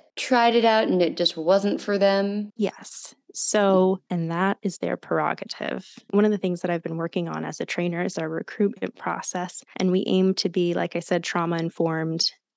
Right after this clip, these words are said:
Speaker 2: from beginning to end. So when, right when we put out the flyer, we try to be as transparent as possible about what the F T A role entails, what the content is, and what the risks are. And we have long interviews.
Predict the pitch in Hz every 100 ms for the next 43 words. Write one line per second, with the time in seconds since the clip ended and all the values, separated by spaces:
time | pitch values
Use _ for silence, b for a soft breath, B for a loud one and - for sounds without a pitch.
0 | _ - 180 170 190 190 - - 143 160
1 | 147 - 156 151 147 156 - - 170 160
2 | - 185 226 226 220 208 - 202 185 -
3 | 190 180 151 147 160 185 B B B B
4 | - 190 - 175 175 175 175 - - 175
5 | - - 185 190 185 - - 156 - 165
6 | 151 151 - 151 147 151 _ 175 151 -
7 | 226 220 - 240 226 214 185 269 277 -
8 | 170 147 196 - - 190 - 226 - 160
9 | 147 - 156 - 143 170 202 202 175 -
10 | 208 170 - - - 156 147 202 262 -
11 | 208 185 170 156 151 156 170 180 190 202
12 | 208 208 190 185 180 180 175 180 208 -
13 | -